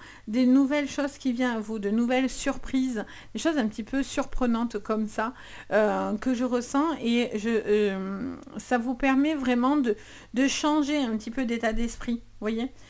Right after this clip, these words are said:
Vous avez envie de changer d'état d'esprit, changer, euh, de ce que, oui, voilà, exactement.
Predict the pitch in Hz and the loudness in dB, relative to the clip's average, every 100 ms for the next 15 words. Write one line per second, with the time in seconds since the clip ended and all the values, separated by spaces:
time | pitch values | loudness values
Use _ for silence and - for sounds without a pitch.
0 | - - 220 240 247 254 277 240 226 269 | -20 -12 -2 2 4 4 4 0 2 4
1 | 269 269 247 233 208 214 214 - 262 269 | 4 4 0 -2 -2 -4 -4 -2 0 0
2 | - 240 240 254 262 240 208 208 208 - | 0 0 0 0 0 0 -2 -4 -10 -8
3 | 208 240 240 214 196 190 196 220 226 190 | -2 0 0 0 0 -2 -2 -4 -4 -10
4 | 185 | -10